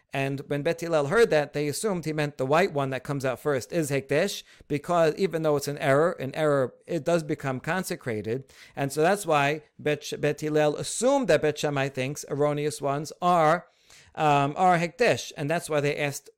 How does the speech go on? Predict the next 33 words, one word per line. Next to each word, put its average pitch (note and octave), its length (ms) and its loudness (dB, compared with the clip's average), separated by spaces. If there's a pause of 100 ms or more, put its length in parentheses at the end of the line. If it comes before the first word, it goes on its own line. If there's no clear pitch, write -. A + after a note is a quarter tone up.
(120)
about D3 460 -2
to, D#3+ 300 -8
uh, - 20 -8
asked D#3 400 -4
him F3 60 -6
a E3 60 -4
question D#3 540 -2 (220)
from D#3+ 240 0
the E3 80 2
second B3 420 0
Mishnah. C3+ 480 -4 (120)
They B2 100 -6
said, C3 180 -4
"According D#3+ 360 -2
to F3 100 -8
you, G#3+ 220 2
in E3+ 60 -4
the D#3+ 60 -4
second A3+ 360 0
Mishnah, C#3+ 500 -2 (180)
even F3+ 300 -4
though D#3+ 300 2 (240)
retroactively E3 720 0
he D3 80 -2
was D3 160 -2
never D#3+ 280 0
a D#3+ 80 4
Nazir, E3+ 640 0 (180)
still," E3+ 640 2
and C#3+ 160 -4
he D3 80 0
made, E3 240 0
he, D#3+ 100 -2